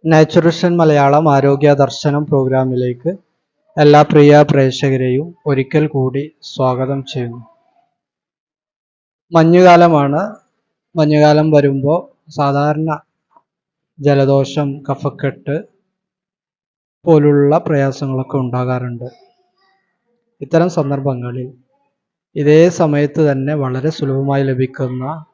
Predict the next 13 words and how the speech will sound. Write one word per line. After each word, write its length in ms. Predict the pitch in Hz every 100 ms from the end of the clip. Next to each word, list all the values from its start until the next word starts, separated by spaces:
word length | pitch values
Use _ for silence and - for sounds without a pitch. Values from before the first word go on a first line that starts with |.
| _ _ _ _ _ -
ഓറഞ്ച് 560 | 147 147 160 156 151 139 - _ _
നമുക്ക് 300 | 151 147 147
ഈ 40 |
ഒരു 200 | 147 147 156 160
പ്രശ്നം 380 | 147 139 - 147
പരിഹരിക്കാൻ 540 | 143 127 120 139 147 135
വേണ്ടി 320 | 127 120 135 196 _ _ _ _ _ _
ഉപയോഗിക്കാൻ 540 | 180 170 180 170 170 175
പറ്റും. 340 | 156 - 135 - _ _ _ _ _ _ _ 381 _ _ _ _ _ _ _ _ _ _ _ _ _ _ -
ഈ 60 | 165
സമയത്തുണ്ടാകുന്ന 920 | 170 160 160 165 156 151 147 151 156
ഇത്തരം 320 | 175 165 151 147
പ്രശ്നങ്ങൾക്ക് 680 | 139 - 131 131 127 143